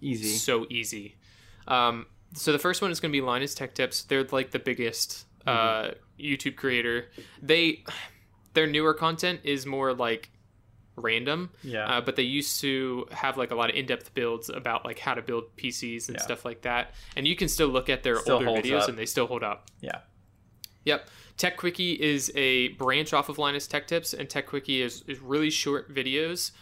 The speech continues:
Speaker 2: that tell you about P C hardware. So, like, they'll do a deep dive into why an S S D is better than a hard drive, like,
Speaker 1: Mm-hmm.
Speaker 2: why one run,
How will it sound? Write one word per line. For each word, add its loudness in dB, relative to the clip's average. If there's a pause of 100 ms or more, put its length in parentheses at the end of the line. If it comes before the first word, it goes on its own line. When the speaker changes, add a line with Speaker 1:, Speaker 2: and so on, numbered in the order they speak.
(140)
Speaker 2:
that 0
tell 0
you 0
about 0
P -6
C -4
hardware. -2
So, 2
like, -4
they'll 0
do -2
a -2
deep -4
dive 0
into -6
why 2
an -2
S -4
S -6
D -4
is -6
better -4
than -8
a -6
hard -2
drive, 0
like, -4
Speaker 1:
Mm-hmm. -4
Speaker 2:
why 2
one -4 (260)
run, -4